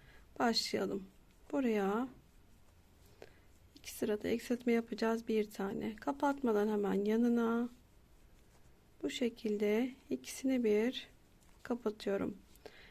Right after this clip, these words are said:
Bir zincir yaptım. Tekrar buraya bir,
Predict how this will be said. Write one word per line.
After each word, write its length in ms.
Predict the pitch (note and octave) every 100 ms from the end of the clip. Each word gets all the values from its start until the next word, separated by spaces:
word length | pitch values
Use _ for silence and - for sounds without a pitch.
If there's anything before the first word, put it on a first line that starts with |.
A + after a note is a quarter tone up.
| - -
Bir 120 | C4+ B3
zincir 420 | A3+ G#3 G#3 G#3+
yaptım. 600 | A3+ A#3+ - - A#3+ A#3+
Tekrar 840 | A#3+ C4 - G3 G3+ B3+ - - - - - - - - - - - - - - - - - - -
buraya 380 | A#3+ A3 G#3 G#3
bir, 440 | G#3+ A#3+ B3+